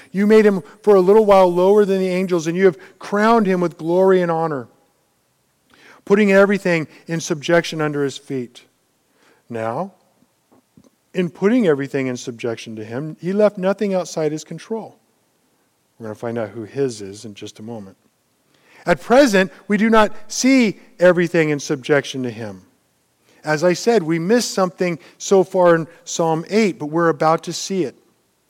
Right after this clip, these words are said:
And what are we going to see? Human beings were given the dignity of duty.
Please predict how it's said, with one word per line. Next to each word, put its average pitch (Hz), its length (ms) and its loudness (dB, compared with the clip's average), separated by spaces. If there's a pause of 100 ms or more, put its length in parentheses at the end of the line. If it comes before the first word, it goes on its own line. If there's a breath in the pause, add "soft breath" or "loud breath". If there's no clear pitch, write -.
(360 soft breath)
And 147 180 -6 (220 soft breath)
what 151 320 2
are 190 60 4
we 185 160 -2
going 170 280 -2
to 165 60 -4
see? 170 360 -2 (140 loud breath)
Human 214 460 0
beings 202 300 0
were 185 100 4
given 185 320 2
the 165 80 -2
dignity 202 680 0
of 180 120 2
duty. 160 380 -2